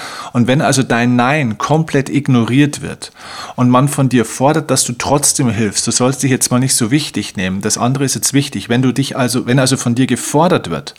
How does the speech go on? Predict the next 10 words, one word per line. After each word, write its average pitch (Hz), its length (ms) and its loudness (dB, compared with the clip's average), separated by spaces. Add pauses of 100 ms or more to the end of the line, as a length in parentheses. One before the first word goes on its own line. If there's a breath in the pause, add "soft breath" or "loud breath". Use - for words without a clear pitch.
(420 loud breath)
dass 127 220 0
du 156 100 2
dich 156 360 0 (200)
ständig 175 600 2
hinten 175 320 2
anstellst 127 840 0
und 127 160 -2
deine 120 220 2
eigenen 165 320 2
Bedürfnisse 139 880 0